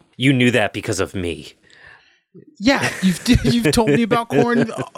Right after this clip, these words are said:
Speaker 2: millions of times before this episode, guy. I listen.
Speaker 1: You were supposed to play dumb.
Speaker 2: I'm a good listener.
Speaker 1: Come on. All right, so yeah, corn is a grass. It was domesticated on, like, a sliding scale between, like, nine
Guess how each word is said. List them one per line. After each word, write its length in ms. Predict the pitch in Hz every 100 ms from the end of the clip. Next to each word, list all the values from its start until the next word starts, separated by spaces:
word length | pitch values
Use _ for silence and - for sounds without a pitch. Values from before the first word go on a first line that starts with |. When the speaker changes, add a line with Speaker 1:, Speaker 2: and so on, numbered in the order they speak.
| -
Speaker 2:
millions 640 | 226 214 214 285 262 196
of 60 | 180
times 260 | 185 175
before 300 | - 170 185
this 180 | 180 180
episode, 460 | 180 165 170 170 165
guy. 180 | 160 156
I 160 | 190
listen. 320 | 226 233 -
Speaker 1:
You 80 | 143
were 80 | 180
supposed 460 | - 165 175 165 -
to 80 |
play 240 | - 185 170
dumb. 340 | 151 143 113
Speaker 2:
I'm 100 | 196
a 60 | 185
good 220 | 190 180
listener. 340 | 170 - 156
Speaker 1:
Come 80 | 147
on. 360 | 117 95 85 80 _ _ _ _ _
All 80 | 101 - -
right, 220 | - 110 -
so 100 | 147
yeah, 200 | 147 101
corn 260 | - 151 170
is 140 | 147
a 40 | 127
grass. 440 | 104 85 73 - - _ _
It 60 | 151
was 220 | 147 131
domesticated 920 | - 113 107 110 - 123 123 107 98
on, 120 | 90 87
like, 160 | 82
a 60 | -
sliding 600 | - - 85 87 90 90
scale 800 | - - 85 87 98 104 104 -
between, 380 | - - - 95
like, 220 | 90 85
nine 400 | 87 85 85 87